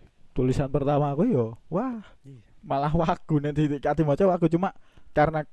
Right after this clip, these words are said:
Speaker 1: kue merasa kayaknya cek iso meneh sih, kayaknya cek, eh, iso luwih apik, kue dadi poten-, apa ya, dadi
Speaker 2: Mencoba lagi.
Speaker 1: terpa-, terpicu gitu loh, buat belajar lagi, buat nulis lagi, nulis lagi, dan nulis lagi.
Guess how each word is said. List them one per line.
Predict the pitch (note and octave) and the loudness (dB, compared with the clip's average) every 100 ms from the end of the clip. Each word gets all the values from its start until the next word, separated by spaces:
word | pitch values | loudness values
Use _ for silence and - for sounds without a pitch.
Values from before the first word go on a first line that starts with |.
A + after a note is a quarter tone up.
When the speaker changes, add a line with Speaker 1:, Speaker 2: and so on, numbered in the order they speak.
| - | 2
Speaker 1:
kue | E3 D3 C#3+ | 6 6 6
merasa | C#3 C#3 C3 C3 C3 B2 - - - | 2 0 0 0 -2 -4 -8 -20 -10
kayaknya | - C3+ D3 | 0 2 2
cek | - A#2 | 0 2
iso | C#3+ | 2
meneh | C3+ C#3+ | 0 -2
sih, | D3+ A#2+ A2 - | -4 -4 -6 -6
kayaknya | B2 C3 E3+ | -4 -2 -2
cek, | C#3+ A#2+ - - - - | 0 0 -2 -16 -20 -4
eh, | C3 A#2+ A#2 | 2 4 4
iso | A2+ | 2
luwih | B2 B2 | 2 2
apik, | A2 G#2+ D3 D3+ D3 - C3 | 0 2 2 2 0 -8 -8
kue | B2 | 0
dadi | F#3+ F3 D3 C#3 C3+ | 6 8 8 4 2
poten-, | D3+ D#3 D#3 D#3 - | 2 2 -2 -6 -8
apa | D#3 D3+ | 2 2
ya, | G#2+ G2+ | 2 -6
dadi | - A#2+ | -8 -4
Speaker 2:
Mencoba | C3+ B2+ | 0 0
lagi. | A#2+ A#2+ C3 B2+ B2+ B2+ | -2 -4 -8 -8 -8 -6
Speaker 1:
terpa-, | E3 - D3 | -4 -2 -2
terpicu | - D#3 - D#3+ G3 | -2 0 2 2 4
gitu | E3+ D#3 | 4 4
loh, | B2+ G2+ | 2 2
buat | - B2+ - - - | 4 4 2 -12 0
belajar | A2+ A2 A2 | 0 0 -2
lagi, | A2+ A2 B2+ D3+ | -2 -2 2 2
buat | D#3+ C3 | 4 2
nulis | A#2 A#2 G#2+ | 2 -2 -2
lagi, | A#2+ - D3 | -6 -4 -4
nulis | C#3 A#2+ | -2 -4
lagi, | A#2 A2 C3+ | -4 -6 -6
dan | C3 | -6
nulis | A2+ G#2+ - | -6 -8 -8
lagi. | G#2+ - - | -8 -8 -12